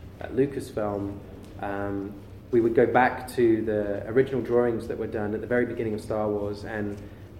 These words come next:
and the stormtroopers looked really cool. They were, like, tall and thin, and there's this one particular image that Ralph McQuarrie drew, and it looks amazing. And, and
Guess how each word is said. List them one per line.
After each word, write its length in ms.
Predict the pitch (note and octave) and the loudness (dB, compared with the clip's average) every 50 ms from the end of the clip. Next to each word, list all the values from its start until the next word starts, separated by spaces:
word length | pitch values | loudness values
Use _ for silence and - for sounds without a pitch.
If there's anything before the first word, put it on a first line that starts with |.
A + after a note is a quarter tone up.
| - - - | -16 -10 -6
and 120 | A#2+ A#2 | -2 -2
the 60 | A#2+ | -2
stormtroopers 720 | A2+ - - D3+ E3 D3+ - - D#3+ - - A#2+ - - | -2 6 6 6 6 6 6 4 4 4 4 0 0 2
looked 260 | A#2 A#2 A2+ - - | 0 0 0 0 -4
really 320 | G#2+ A#2 C#3 D3+ C#3+ C3+ A#2+ | 0 4 6 6 6 6 2
cool. 540 | - - D3 C#3 A#2 G#2 G2 F#2+ F#2 F2 - | 0 2 2 4 4 4 2 -2 -4 -4 -2
They 160 | - A#2 A#2+ | 0 4 6
were, 160 | A#2+ A#2+ A2+ | 6 6 6
like, 460 | A2+ A#2 A2+ A2+ A2 - - - - - | 6 4 4 4 2 2 -2 -6 0 4
tall 300 | C#3+ C3+ C3+ C#3 C3 A#2+ | 6 6 8 6 6 4
and 280 | A2 G#2+ G#2+ - - | 2 0 -4 -4 -2
thin, 340 | B2+ A#2+ B2 C3 C3+ C3+ C#3+ - - - - - - - - - - - - | 0 0 0 0 -2 -4 -6 -10 -12 -14 -14 -14 -14 -16 -16 -16 -16 -14 -10
and 500 | G#2+ A2 A2 A2 G#2+ G#2+ G#2+ G#2+ G#2 - - - - - - - - - - - - - - | -6 -4 -2 0 0 0 0 0 -2 -4 -8 -12 -14 -14 -16 -16 -16 -16 -16 -16 -16 -8 -2
there's 180 | B2 A2+ A2+ | -2 -2 -2
this 120 | A#2 A2 - | -2 -6 -2
one 260 | - C3 C#3 C#3+ C#3 | 2 4 4 4 4
particular 460 | C#3+ - - D3 - - - A#2+ A2+ | 0 -2 -4 -4 -4 -2 -2 -2 0
image 400 | G#2+ - A#2+ B2 B2+ B2 A2 - | 0 0 0 0 -2 -2 -4 -4
that 160 | - G2+ F#2+ | -6 -6 -2
Ralph 260 | A2 A2+ A2+ A2+ - - | 0 -2 -2 -2 -4 -8
McQuarrie 520 | G#2+ G#2+ - - A2 A2 A#2 A#2+ A#2 A2+ | -8 -8 -6 -4 -2 0 0 0 -2 -2
drew, 440 | - B2 B2 B2 B2 B2 A#2+ - B2 - - | -4 -4 -2 0 0 0 -2 -4 -8 -10 -10
and 300 | G#2 G2+ G#2 G2+ G2+ G2+ - - - | -8 -6 -6 -6 -6 -6 -8 -8 -6
it 120 | C3 A#2+ A#2 | -6 -4 -2
looks 200 | C3 B2 - - | -2 -4 -4 -4
amazing. 640 | G#2+ G#2+ G#2+ A2+ A#2+ A#2+ A#2+ D3 C#3+ C#3 C#3 - | -2 -2 0 2 2 2 2 2 0 0 0 -2
And, 400 | - A#2 A2+ A2+ A2+ A2 A2 - - - - - - - - - - - - - - - | -4 -4 -2 -2 -2 -4 -6 -8 -8 -10 -10 -8 -10 -12 -14 -14 -14 -16 -16 -14 -6 -2
and 380 | B2 A#2+ A#2 A#2 A2 - - | 0 0 2 0 0 -2 -6